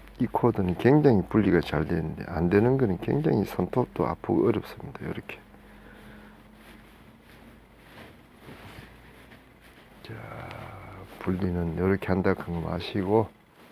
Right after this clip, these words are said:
자, 분리는 두 쪽 다 지금 끝났습니다. 이렇게. 이렇게 끝났습니다.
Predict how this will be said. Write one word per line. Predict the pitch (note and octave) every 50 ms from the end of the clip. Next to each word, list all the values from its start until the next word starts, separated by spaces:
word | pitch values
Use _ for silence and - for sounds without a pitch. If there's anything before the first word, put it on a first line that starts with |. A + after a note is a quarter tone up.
| - - - -
자, | - - G#2+ G2+ G2 F#2+ F#2+ - -
분리는 | - A2 A2+ A2 A2 G#2 G2+ G#2 G2+ G2 F#2 -
두 | - G#2 G2+
쪽 | - - G2+ - -
다 | - G2 F2+ E2+
지금 | - - F#2 F2 F2+ F2
끝났습니다. | - - G2+ G#2 G#2 G#2 G2+ F#2 - - F#2 E2 D#2 - - - -
이렇게. | C#2 C2 - - - - - - - - - - - - - - - - - - - - - - - - - - _ _ - -
이렇게 | B2 A2+ G#2+ - - E2
끝났습니다. | - G#2 F#2 G2+ F#2+ F2+ E2+ - - - - - - -